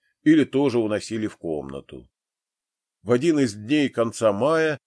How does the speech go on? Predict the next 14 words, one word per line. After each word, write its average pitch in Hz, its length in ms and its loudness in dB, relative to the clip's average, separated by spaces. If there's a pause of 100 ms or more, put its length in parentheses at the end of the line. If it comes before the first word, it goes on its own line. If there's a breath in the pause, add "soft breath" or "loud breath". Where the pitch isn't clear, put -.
(200)
Митя, 147 460 0
как - 220 -6
обычно, 120 560 -2
рыскал 113 440 -4
на 98 120 -4
кухне 131 480 -4
в - 80 -20
поисках 113 540 -2
еды. 78 580 -8 (720)
Оставленное 120 720 0
матерью 156 640 2
он 139 240 -2
уже 127 220 -2
съел. 80 580 -6